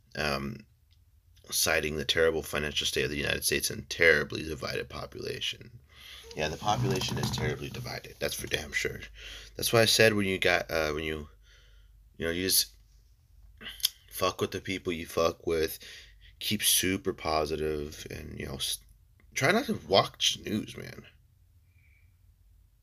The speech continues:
It's pretty, like, 'cause what, what happens in the news can consume you, but there's a lot of stuff that the media doesn't talk about. I don't know necessarily if it's just n-, doesn't hard-hitting news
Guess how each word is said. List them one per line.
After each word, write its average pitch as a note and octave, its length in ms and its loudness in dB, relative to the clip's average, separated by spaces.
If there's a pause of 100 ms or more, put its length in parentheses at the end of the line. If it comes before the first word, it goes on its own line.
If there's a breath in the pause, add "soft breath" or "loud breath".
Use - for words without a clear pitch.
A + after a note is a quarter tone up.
(1120)
It's - 160 -8
pretty, D3+ 260 -4
like, F#2+ 200 -4
'cause - 180 -6
what, A2+ 180 0
what G#2 160 2
happens B2+ 460 0
in G#2+ 60 -2
the F#2+ 60 0
news G2+ 200 2
can - 180 -4
consume G2 560 -2
you, D#2 140 -4
but D2+ 320 0 (500 loud breath)
there's G#2 200 4
a A2 60 4
lot F#2+ 360 6
of E2+ 80 4
stuff G2 440 4
that E2 240 -2
the D#2+ 80 0
media E2+ 420 2
doesn't E2 280 0
talk E2 300 0
about. G#2+ 320 2 (580 loud breath)
I - 80 6
don't G2+ 100 6
know G2 120 4
necessarily F#2 680 2
if D#2+ 200 0
it's C2+ 160 -6
just - 400 0
n-, E2+ 180 -4
doesn't F2+ 280 2
hard-hitting F2 640 2
news F#2+ 440 -2